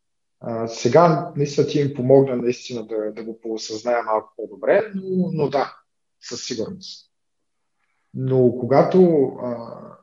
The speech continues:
нали, този, този твой приятел, който току-що, нали, цитира, наистина в България има нужда от повече създатели, аз съм напълно съгласен. Във всякакви аспекти, особено в бизнес аспекти. Поне според мен повече продукти трябва да се създават в България. Но,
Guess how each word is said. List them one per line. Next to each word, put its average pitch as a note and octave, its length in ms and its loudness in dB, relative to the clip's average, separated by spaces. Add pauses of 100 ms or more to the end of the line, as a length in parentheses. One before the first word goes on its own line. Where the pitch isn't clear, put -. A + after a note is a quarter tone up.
(120)
нали, C3+ 260 0
този, C3 340 2
този C3+ 200 4
твой C#3 160 2
приятел, C#3 300 0
който C#3 200 -4
току-що, C#3+ 480 -4
нали, C#3 180 -4
цитира, D3 300 -6
наистина D3 340 -4
в A#2+ 40 -6
България B2+ 380 2
има B2 100 -4
нужда A#2+ 240 -6
от - 120 -14
повече A2+ 340 -10
създатели, G#2 460 -4
аз G#2+ 140 -6
съм A#2 120 -18
напълно B2 300 -8
съгласен. G2+ 560 -8 (460)
Във A#2+ 100 -8
всякакви D3 360 4
аспекти, C#3+ 460 2
особено D3 400 4
в B2+ 180 2
бизнес C3 360 -8
аспекти. - 600 -14
Поне B2 160 -4
според G#2+ 260 -4
мен C3+ 200 0 (240)
повече C#3 280 2
продукти D3 380 -6
трябва A2 200 2
да G#2 80 -2
се - 120 -8
създават G2+ 400 0
в F#2+ 140 -6
България. F#2+ 480 -6 (600)
Но, D3 300 2